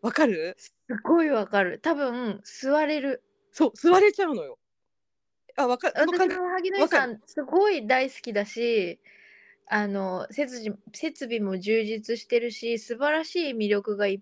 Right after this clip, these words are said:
Speaker 2: ぱいあるなと思うんだけど、あの、元気がない時に行くと、吸われちゃう気力を。
Speaker 1: あ、そうなのよ、そうなのよ。二回行っちゃったよ、そうなのよ。<laughs> 三回。
Speaker 2: <laughs> 大事なことだからね。
Speaker 1: <laughs>
Speaker 2: なんだろうね、
Speaker 1: わ-、わかる？
Speaker 2: この違いね。
Speaker 1: その感覚。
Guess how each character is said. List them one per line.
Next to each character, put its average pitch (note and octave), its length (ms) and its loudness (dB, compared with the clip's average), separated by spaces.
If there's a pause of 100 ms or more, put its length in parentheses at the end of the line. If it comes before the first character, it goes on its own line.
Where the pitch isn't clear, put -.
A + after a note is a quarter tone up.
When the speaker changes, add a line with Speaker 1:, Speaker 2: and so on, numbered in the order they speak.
Speaker 2:
ぱ C4+ 140 2
い - 20 2
あ D4 80 0
る B3 140 -4
な A3+ 200 -4
と A3 140 -6
思 A3 200 -6
う - 20 -8
ん A3+ 40 -8
だ G3+ 120 -6
け F#3 120 -12
ど、 F#3+ 440 -4 (480)
あ G3 160 -4
の、 F3+ 480 -8
元 G4 340 -2
気 E4 140 -2
が A3 140 0
な A3 180 -2
い G#3+ 60 -4
時 F#3 260 -10
に E3+ 140 -12
行 - 40 -20
く - 80 -20
と、 F#3+ 480 0 (720)
吸 - 260 -6
わ D#4 140 4
れ D#4 120 -2
ち - 160 -6
ゃ C#4+ 260 -2
う A#3+ 400 -6 (180)
気 B3 160 -6
力 G#3+ 400 2
を。 - 220 -4 (400)
Speaker 1:
あ、 G#3+ 120 -16 (280)
そ F4 300 0
う - 20 4
な C4+ 140 2
の G3+ 120 -4
よ、 F3+ 100 -2
そ D4 180 -4
う C#4 40 2
な A#3 120 0
の F3 100 -4
よ。 C#3+ 240 -8 (880)
二 G3+ 120 -8
回 B3 180 4
行 - 20 -8
っ - 20 -14
ち - 40 -6
ゃ A3+ 40 2
っ - 40 -6
た - 100 -2
よ、 D#3 40 0
そ F3 140 -4
う D#3+ 40 -4
な D3+ 100 -4
の - 60 4
よ。 - 40 8
<laughs> - 400 0
三 A3 100 0
回。 G4 160 2
Speaker 2:
<laughs> D4+ 460 2
大 A#3+ 220 4
事 A3+ 100 -4
な B3 120 -10
こ B3 100 0
と B3 80 -4
だ G#3+ 140 0
か E3 100 -6
ら - 120 -10
ね。 F3 60 -2
Speaker 1:
<laughs> - 1500 -4
Speaker 2:
な B4 160 4
ん A#4+ 80 4
だ D#4 100 8
ろ G#3+ 200 -2
う - 20 -8
ね、 G#3+ 180 -2
Speaker 1:
わ-、 D4 100 6
わ - 60 2
か G#4 120 8
る？ - 0 -
Speaker 2:
こ D4 60 8
の - 0 -
違 - 0 -
い G#3+ 80 8
ね。 G#3 60 0
Speaker 1:
そ C4+ 60 0
の A#3 140 4
感 A3+ 240 -2
覚。 G#3 500 -6